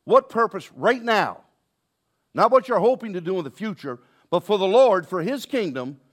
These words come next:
what ministry, what purpose are you fulfilling right now? You see, whether we fulfill our destiny, whether we step into it, whether we become useful in the hands of God,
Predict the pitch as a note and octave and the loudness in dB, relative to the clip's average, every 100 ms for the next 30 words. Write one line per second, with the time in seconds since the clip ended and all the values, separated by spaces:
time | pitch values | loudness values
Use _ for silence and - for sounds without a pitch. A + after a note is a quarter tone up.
0 | _ _ D#3+ C4+ A#3+ F#3+ E3 - D#3+ D3+ | _ _ 4 4 4 -4 -4 -10 -10 -12
1 | - _ _ A#2+ C#4 A#3+ A#3+ A3+ G3 G3+ | -12 _ _ 4 4 4 0 0 0 -6
2 | G3 - _ _ _ - D3 C3+ A3+ A3+ | -8 -12 _ _ _ -4 -4 -2 -4 -4
3 | G3+ F3 F3+ D3+ D3 C3+ _ _ _ _ | -6 -4 -4 -2 -4 -6 _ _ _ _
4 | _ B2 C#3+ C3+ B2 A2 F2 _ _ _ | _ -4 -4 -4 -8 -8 -10 _ _ _
5 | _ _ _ _ _ _ _ _ _ _ | _ _ _ _ _ _ _ _ _ _
6 | _ _ _ _ _ - F#3+ B3+ A3 G#3+ | _ _ _ _ _ -10 -8 -6 2 4
7 | C#4+ D#4 D4 A#3+ G#3 D#3 - A#3+ G3 C#3 | 4 2 -4 -6 -8 -10 -2 2 2 0
8 | C#3 _ _ _ C#3+ B2+ C#3 A#2 - A2+ | -6 _ _ _ -10 -8 -10 -12 -18 -20
9 | G2 F#2 _ _ _ C#3 B3+ C4+ C4 - | -20 _ _ _ _ 0 2 0 -4 -8
10 | - A3+ G#3 G#3+ F#3+ D3 A2 _ _ _ | -4 -2 -2 -4 -6 -12 -12 _ _ _
11 | _ _ _ _ - A3 D4 D4+ C#4+ G#3 | _ _ _ _ 2 4 6 2 -4 -6
12 | A#3+ G#3 G#3 F3+ A#3 A#3+ - F3 E3+ D#3+ | -8 -6 -6 -4 -6 -6 -8 -6 -6 -6
13 | C3+ F#3 F#3+ E3+ A#2+ E3+ D#3 G#2 | -4 -2 -4 -6 -12 -10 -10 -12